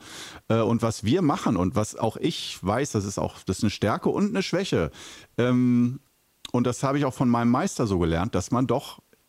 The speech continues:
häufig anekdotenhaft, äh, <laughs> studiert, Studien durchführt an sich selbst, weil man hat ja nur sich erstmal als Anschauungsobjekt oder halt fünf bis zehn bis zwanzig bis hundert Schüler,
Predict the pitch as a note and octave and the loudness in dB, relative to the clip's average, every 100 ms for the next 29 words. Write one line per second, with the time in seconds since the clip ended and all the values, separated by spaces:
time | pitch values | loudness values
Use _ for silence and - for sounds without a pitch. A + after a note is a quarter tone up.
0 | _ - G2+ A2 C#3 - A2+ A2 A#2 B2+ | _ -2 0 0 -2 0 0 0 0 0
1 | E2+ D2+ D2 - - - - E2+ D#2+ D2 | 0 -2 -4 -8 -16 -8 0 2 2 0
2 | - _ _ - - - - D3+ E3+ C3 | -6 _ _ -20 -12 -6 -2 0 0 0
3 | E3+ - G2+ F#2+ G#2 F#2+ - - - - | -2 0 0 2 0 0 -6 -14 -14 -8
4 | - C#3+ B2+ C#3+ G2 B2 A2 - A#2+ F3+ | 0 2 2 0 2 2 0 0 0 0
5 | - - - - A#2+ A#2 A#2 - A#2 D#3 | -4 -14 -14 -4 0 2 2 0 0 0
6 | - B2 B2+ B2+ C#3 B2+ C3+ C3 C3+ - | 0 0 2 2 2 2 2 2 0 0
7 | G#2+ - G2+ - G#2 G2+ G2+ G2+ G#2 F#2+ | 0 0 -2 0 -2 0 0 0 0 0
8 | B2 C3 B2 A#2+ A#2+ A#2+ C3 C3+ - - | 0 -2 0 2 2 2 0 -2 -10 -16
9 | - C#3+ D3 - C3 - C3+ C#3 B2+ - | -4 -2 -2 -2 -4 -2 0 2 2 0
10 | B2+ C#3 C#3 C3+ - A#2+ C3+ C3 A2+ - | 0 0 0 -2 -2 0 2 2 2 0
11 | E3+ A2+ D#3+ | 2 2 2